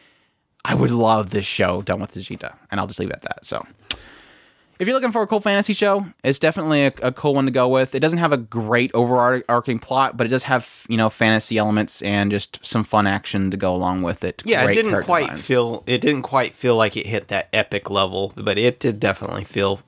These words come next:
Speaker 2: fun and, and enjoyable.
Speaker 1: Yep. That was Granblue Fan-, Granblue Fantasy, the animation. Let's move on to Tsukiga Kire. Tsukiga Kire.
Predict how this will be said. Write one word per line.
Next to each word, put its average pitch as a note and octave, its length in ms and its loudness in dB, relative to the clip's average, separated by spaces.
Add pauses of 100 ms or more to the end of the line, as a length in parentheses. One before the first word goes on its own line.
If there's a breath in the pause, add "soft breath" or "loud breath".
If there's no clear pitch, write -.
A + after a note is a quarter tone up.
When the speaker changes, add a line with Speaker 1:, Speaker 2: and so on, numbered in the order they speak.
Speaker 2:
fun F#2 420 -8
and, G#2 240 -16 (280)
and G2 120 -2
enjoyable. F#2 580 -8 (440)
Speaker 1:
Yep. C#4 140 -8 (1200 loud breath)
That A#3+ 140 0
was B3 100 4
Granblue B3+ 400 2
Fan-, B3+ 300 0
Granblue C4 500 2
Fantasy, A3 600 0
the G3 160 -2
animation. G#3 680 4 (240 loud breath)
Let's - 180 -8
move G#3+ 140 2
on G#3+ 240 4
to G3 760 2 (460 loud breath)
Tsukiga G#2+ 760 0 (440)
Kire. E3 360 -2 (1160)
Tsukiga C3+ 380 -4
Kire. - 300 -10